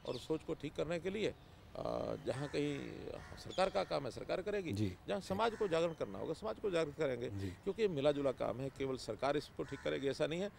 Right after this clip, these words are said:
Speaker 2: जी।
Speaker 1: सामाजिक संतुलन ठीक करने के लिए समाज की भी जिम्मेदारी होती है, जब
Speaker 2: जी।
Speaker 1: जागरण करना होता है, लोगों को शिक्षा, संस्कार, ये सब देने होते हैं,
Speaker 2: जी।
Speaker 1: उसमें से ठीक हो।
Speaker 2: खट्टर साहब, आपने, आपने समाज की बात की, लेकिन हरियाणा में जो खाप पंचायतें हैं,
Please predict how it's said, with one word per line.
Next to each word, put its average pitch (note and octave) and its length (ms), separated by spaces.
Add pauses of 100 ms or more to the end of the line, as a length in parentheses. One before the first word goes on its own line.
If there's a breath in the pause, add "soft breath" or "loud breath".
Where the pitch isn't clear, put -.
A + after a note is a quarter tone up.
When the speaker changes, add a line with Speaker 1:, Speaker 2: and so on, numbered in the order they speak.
(140 loud breath)
Speaker 2:
जी। F#2+ 160
Speaker 1:
सामाजिक A2 560 (240)
संतुलन C3 520
ठीक A2 200
करने G2+ 180
के - 120
लिए C#3 80
समाज F#2 320 (140)
की A#2+ 60
भी G3 160
जिम्मेदारी A2 320
होती G2 260
है, B2+ 120
जब G2+ 120
Speaker 2:
जी। G2 80
Speaker 1:
जागरण D3+ 300
करना G2+ 240
होता G2 260
है, B2+ 100
लोगों A2 140
को G#2 220 (340 loud breath)
शिक्षा, A2+ 360
संस्कार, A2+ 520
ये D3+ 140
सब D#3 200
देने G2+ 200
होते G2 260
हैं, D3 60 (180)
Speaker 2:
जी। F#2+ 100
Speaker 1:
उसमें F#2+ 220
से A2 120
ठीक - 160
हो। - 120 (320 loud breath)
Speaker 2:
खट्टर D3 180
साहब, D3 220
आपने, - 240
आपने C#3+ 200
समाज A#2+ 420
की C#3 120
बात A2 240
की, A2+ 220 (320 loud breath)
लेकिन F#3 460 (100)
हरियाणा A#2+ 440
में C3 180
जो A2+ 100
खाप B2 380
पंचायतें G#2+ 460
हैं, A2 280